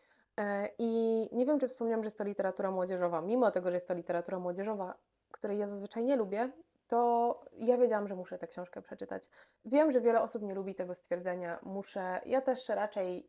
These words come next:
się, y, raczej nie uważam, żeby były książki, które muszę przeczytać,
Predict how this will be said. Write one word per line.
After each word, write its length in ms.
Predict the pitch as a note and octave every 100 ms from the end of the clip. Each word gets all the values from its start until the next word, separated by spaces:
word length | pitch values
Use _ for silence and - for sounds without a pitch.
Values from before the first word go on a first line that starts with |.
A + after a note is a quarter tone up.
| _
się, 500 | - G3+ F#3 F3+ F3 - - E3+ E3 E3 D#3+ - _ _ _ _ -
y, 40 |
raczej 400 | A3+ A#3 B3+ A#3 - G#3+
nie 80 | A#3
uważam, 340 | A3+ A3 G3 F#3
żeby 140 | F3+
były 160 | F3+ F#3
książki, 320 | A3+ A3 G#3
które 200 | - G3
muszę 280 | G#3+ G#3 G3+
przeczytać, 460 | - G3+ A#3 D#4